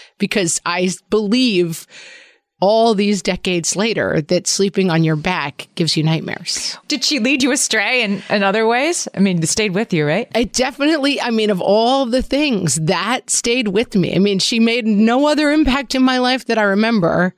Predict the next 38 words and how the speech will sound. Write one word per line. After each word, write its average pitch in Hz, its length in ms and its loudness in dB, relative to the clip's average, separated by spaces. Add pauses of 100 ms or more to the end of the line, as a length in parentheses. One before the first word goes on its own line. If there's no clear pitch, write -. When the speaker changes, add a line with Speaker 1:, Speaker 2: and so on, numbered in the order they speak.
(160)
Speaker 1:
except 220 520 -4
telling 220 320 0
me 233 120 2
that 190 160 -2
sleeping 139 320 -2
on 196 100 2
your 254 100 0
back 226 220 -4
gives 220 220 -4
you 226 80 0
nightmares, 170 560 0
which 170 240 0
I 165 80 0
believe 160 360 0
to 151 120 -2
this 151 180 -2
day. - 240 -4
And 190 140 2
whenever 226 260 0
I 254 80 0
have 233 120 -4
a 226 40 -2
bad 226 160 0
dream, 254 220 0
I 170 80 0
think 170 160 -2
to 165 80 -4
myself, 165 320 -2 (160)
"I 170 60 2
must 156 260 -2
have 156 80 0
rolled 147 200 0
over 147 200 -2
on 151 80 2
my 147 100 0
back." 165 400 -4 (220)
Speaker 2:
It's - 180 -4
a 262 160 -2